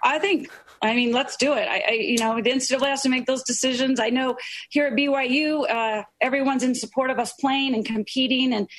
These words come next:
and they have all the protocols in place for that to happen. We know that football most likely is gonna happen. We're really excited for that. Uh, I know our university needs that, um, and, and we're hopeful that that can get going and, and maybe, you know, see how you have to deal with all of these unknowns and,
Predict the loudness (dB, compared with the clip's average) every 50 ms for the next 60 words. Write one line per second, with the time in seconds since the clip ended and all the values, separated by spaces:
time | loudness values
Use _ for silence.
0 | -16 -12 -6 -2 0 0 2 0 0 0 0 0 0 0 0 0 0 -2 -4 -2
1 | -2 -2 0 -2 -2 -2 -2 -2 0 0 -2 -4 -2 -2 -2 -2 -2 -2 -2 -2
2 | -2 -2 -4 -4 -2 -2 -2 -2 -2 -2 -2 0 0 2 2 2 0 0 -2 -6
3 | -10 -20 -20 -20 -20 -20 _ -2 0 0 0 2 2 2 2 2 0 0 0 0
4 | -2 0 0 0 0 0 0 0 0 0 2 2 2 0 0 0 0 0 0 2
5 | 0 2 2 2 2 2 0 -2 -2 -2 0 0 0 0 -2 -2 -4 -2 -2 -2
6 | 0 0 0 -2 -4 -4 -2 -2 -2 -2 0 0 0 2 2 2 0 0 0 0
7 | 0 0 0 0 0 0 0 -2 -2 -2 -2 0 0 0 0 0 -2 -2 -2 -2
8 | 0 0 0 -2 -4 -8 -16 -18 -18 -18 -18 -16 -8 -2 0 2 2 2 2 2
9 | 2 0 0 0 0 0 0 0 0 0 0 -2 0 -2 0 0 0 -2 -2 -4
10 | -2 -2 -2 0 2 2 2 4 2 0 2 0 2 2 2 0 0 -2 -4 -4
11 | -2 0 0 2 2 2 2 0 0 -4 -12 -20 -20 -20 -20 -20 _ _ _ 0
12 | 2 2 2 0 2 2 2 2 2 2 2 2 2 0 0 -2 -2 0 2 2
13 | 2 2 2 0 2 0 0 0 0 0 0 0 2 2 2 2 2 2 2 0
14 | 0 -2 -2 -2 0 0 0 -2